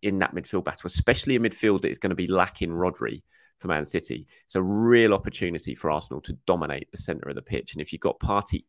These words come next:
and Rice in there together, I think that really gives you a huge opportunity to do that. It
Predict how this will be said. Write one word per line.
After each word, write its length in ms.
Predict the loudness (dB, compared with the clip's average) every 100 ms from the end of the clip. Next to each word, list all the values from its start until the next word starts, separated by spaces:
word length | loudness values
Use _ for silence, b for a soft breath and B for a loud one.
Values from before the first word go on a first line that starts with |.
| 0
and 260 | 2 4 4
Rice 320 | 4 4 0
in 80 | -2
there 140 | -2
together, 520 | -4 -4 0 2 0 -4 B B B B -16
I 60 |
think 200 | -8 -4
that 140 | -2 -2
really 400 | -2 0 0 -2
gives 200 | -4 -4
you 120 | -6
a 20 |
huge 480 | -6 -8 -8 -6 -6
opportunity 640 | -6 -6 -10 -10 -10 -14
to 120 | -12 -6
do 180 | -4
that. 180 | -4 -6
It 80 | -8